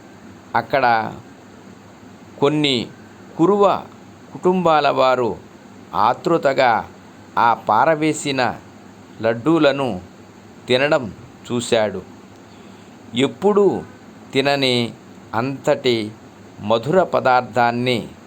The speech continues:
తమకు అందించినందుకు వారు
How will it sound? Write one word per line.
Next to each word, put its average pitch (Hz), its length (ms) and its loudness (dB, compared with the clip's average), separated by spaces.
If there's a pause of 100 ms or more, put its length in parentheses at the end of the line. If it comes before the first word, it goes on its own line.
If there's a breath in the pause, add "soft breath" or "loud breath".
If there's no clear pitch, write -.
(640)
తమకు 127 520 0 (200)
అందించినందుకు 139 1080 0 (540)
వారు 117 500 0